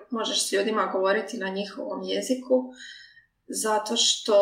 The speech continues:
ono, nisam, e, se osjetila kao da, da nešto ne mogu. Stvarno, i, i u Meksiku sam se toliko slobodno osjećala da mogu pokucati na vrata i pitati, ono, „Hej, trebate li nekoga?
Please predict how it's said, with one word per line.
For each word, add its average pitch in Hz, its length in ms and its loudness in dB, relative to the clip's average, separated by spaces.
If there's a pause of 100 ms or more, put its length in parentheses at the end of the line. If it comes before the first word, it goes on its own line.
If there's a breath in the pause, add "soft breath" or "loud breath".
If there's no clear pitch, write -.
(720)
ono, 208 280 4
nisam, 240 360 0
e, - 560 -4
se 240 200 2
osjetila 240 640 2
kao 240 220 4
da, 277 440 4
da 240 100 2
nešto 233 340 0
ne 196 220 -2
mogu. - 520 -8 (260)
Stvarno, 190 720 2
i, - 400 -2
i 220 140 -2
u 202 60 -4
Meksiku 247 580 0 (520 loud breath)
sam 220 420 -2
se - 200 0
toliko 214 340 4
slobodno 254 480 4
osjećala 208 680 4
da 202 160 2
mogu 202 460 0
pokucati 196 560 -2
na 208 100 -2
vrata 202 400 2
i 196 180 2
pitati, - 360 -4
ono, 202 360 -8 (140)
„Hej, 175 200 4
trebate 202 360 4
li 208 160 2
nekoga? - 540 -2